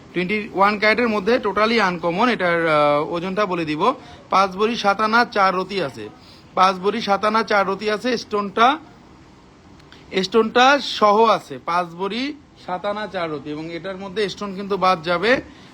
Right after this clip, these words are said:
প্রায়, আহ, প্রায় নাইন জিরো মিলি। প্রতি কটা স্টোন কিন্তু বাদ যাবে, ওকে? আপনারা কোনো টেনশন করবেন না যে স্টোন সহই আপনাদের নিতে হবে,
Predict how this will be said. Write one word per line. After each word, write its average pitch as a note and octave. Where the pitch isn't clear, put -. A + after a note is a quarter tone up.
প্রায়, F#3+
আহ, D#3
প্রায় F#3
নাইন G3
জিরো A3
মিলি। D3
প্রতি G3+
কটা B3
স্টোন A#3
কিন্তু A#3
বাদ G3
যাবে, C3+
ওকে? D#3
আপনারা F3+
কোনো G3+
টেনশন G3
করবেন G3
না A#3
যে E3
স্টোন G3
সহই G#3
আপনাদের G3+
নিতে G3
হবে, F#3